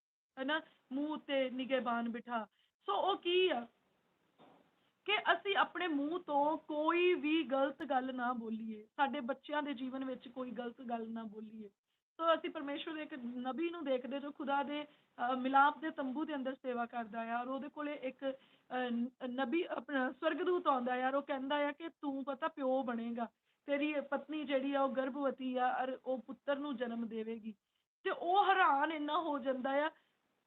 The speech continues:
ਉਹਨੂੰ ਯਕੀਨ ਨਹੀਂ ਆਉਂਦਾ ਤੇ ਉਹ, ਉਹ ਗੂੰਗਾ ਕੀਤਾ ਜਾਂਦਾ ਹੈ। ਪਰਮੇਸ਼ਵਰ ਦੇ ਵੱਲੋਂ ਉਹਨੂੰ ਗੂੰਗਾ ਕਰ ਦਿੱਤਾ ਗਿਆ ਉਨੇ ਸਮੇਂ ਦੇ ਲਈ, ਜਿੰਨੇ ਸਮੇਂ ਤੱਕ ਜਿਹੜਾ ਆ ਉਹ ਬੱਚਾ ਪੈਦਾ ਨਹੀਂ ਹੋ ਜਾਂਦਾ।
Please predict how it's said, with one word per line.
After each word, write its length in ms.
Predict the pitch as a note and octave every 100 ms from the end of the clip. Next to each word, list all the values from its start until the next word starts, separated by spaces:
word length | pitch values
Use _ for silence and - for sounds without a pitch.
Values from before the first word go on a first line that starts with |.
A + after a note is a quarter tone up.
| _
ਉਹਨੂੰ 300 | - D#4 F4
ਯਕੀਨ 540 | C#4 - D#4 E4 E4+ D#4+
ਨਹੀਂ 200 | D#4 C#4
ਆਉਂਦਾ 300 | A3 G#3+ A3 _ _ _ _ _
ਤੇ 80 | E4+
ਉਹ, 320 | - E4 E4+ - -
ਉਹ 220 | D#4+ E4
ਗੂੰਗਾ 440 | B3+ C#4+ C#4+ D4
ਕੀਤਾ 400 | C#4+ C4 - B3
ਜਾਂਦਾ 280 | A3 A3 A3
ਹੈ। 40 | A#3
ਪਰਮੇਸ਼ਵਰ 480 | C#4+ C#4+ F#4+ F#4
ਦੇ 100 | E4+
ਵੱਲੋਂ 280 | D#4 C#4 C#4+
ਉਹਨੂੰ 320 | C#4 C#4 D4
ਗੂੰਗਾ 320 | A#3+ C4 C4+ C#4+
ਕਰ 200 | C#4 A#3+
ਦਿੱਤਾ 360 | A#3 - B3
ਗਿਆ 200 | A3+ A#3+
ਉਨੇ 500 | B3 - C#4+ D4 E4
ਸਮੇਂ 380 | - C#4 B3 B3+
ਦੇ 100 | B3+
ਲਈ, 280 | A#3 A3+ A#3 _ _ _ G3+
ਜਿੰਨੇ 440 | D#4 D#4+ E4+ F4
ਸਮੇਂ 420 | - D4+ C4 C#4+
ਤੱਕ 380 | C#4+ C4 B3+ D4
ਜਿਹੜਾ 600 | C#4 A#3 B3 B3+ A#3+ B3
ਆ 40 | C4+ - _
ਉਹ 120 | C#4+
ਬੱਚਾ 440 | B3 C4+ - D4 C4
ਪੈਦਾ 420 | C4 C4 B3+ C#4+
ਨਹੀਂ 160 | C#4 C#4
ਹੋ 180 | A#3
ਜਾਂਦਾ। 300 | A3 A3 G#3